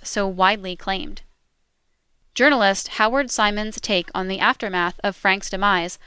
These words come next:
was typical of the dire accounts. Frank's, quote, "brutal death spooked the Jews of Georgia and far beyond.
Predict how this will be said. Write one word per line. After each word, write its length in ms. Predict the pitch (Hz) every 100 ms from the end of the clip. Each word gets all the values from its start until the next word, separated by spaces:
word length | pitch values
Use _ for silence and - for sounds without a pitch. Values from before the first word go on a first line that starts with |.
| - - -
was 220 | 226 214
typical 460 | - 277 294 285 285
of 100 | 220
the 120 | 208
dire 360 | 185 190 196 -
accounts. 520 | 185 165 - - - _ _ _ _ _ _ _ _ _ _ _ _ _ _ _ _
Frank's, 640 | _ - 285 208 208 - - _ _
quote, 460 | - 208 202 - - _ _ _ _ _ _ -
"brutal 420 | 196 214 277 302
death 460 | 247 190 180 - -
spooked 500 | - - 320 - 220
the 80 |
Jews 320 | 196 190 180 180
of 140 | 175
Georgia 440 | 180 180 233 262 - _ _ -
and 160 | 196 185
far 320 | - 190 202
beyond. 480 | 202 180 170 185